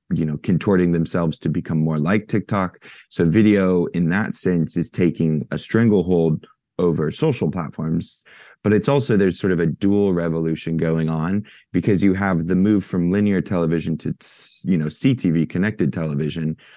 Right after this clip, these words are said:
uh, that's really making the barriers to entry to be a sort of video company far lower. Uh, and that's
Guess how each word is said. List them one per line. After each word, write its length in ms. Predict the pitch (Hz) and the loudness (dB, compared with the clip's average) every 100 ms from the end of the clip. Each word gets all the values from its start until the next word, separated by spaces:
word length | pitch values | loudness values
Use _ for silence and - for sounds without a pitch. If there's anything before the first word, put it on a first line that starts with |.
| - _ | -20 _
uh, 280 | - 90 87 82 | -4 -2 0 0
that's 340 | 80 90 - | 2 0 0
really 320 | 95 123 123 | 2 4 4
making 560 | 107 98 - 95 87 78 | 2 0 0 -2 -2 -2
the 100 | 82 | -4
barriers 520 | - 98 104 95 87 | -2 0 2 2 0
to 140 | - 80 | -4 -2
entry 400 | 87 - 87 78 | -2 0 0 -2
to 140 | - | -2
be 380 | 82 - 98 87 | -4 2 4 4
a 60 | 82 | 0
sort 180 | 82 | -2
of 80 | 78 | -4
video 480 | 78 87 117 104 78 | -2 2 2 2 0
company 640 | - 85 76 76 73 67 64 _ _ _ | -4 -6 -4 -4 -4 -6 -10 _ _ _
far 500 | _ - 101 98 95 | _ -6 -2 0 0
lower. 680 | 87 80 85 82 76 69 120 120 _ _ _ | 0 0 0 -2 -4 -4 -6 -8 _ _ _
Uh, 380 | 90 87 85 82 - | -4 -2 -2 -4 -4
and 180 | 90 87 | -2 0
that's 380 | 98 123 - | 0 -2 -6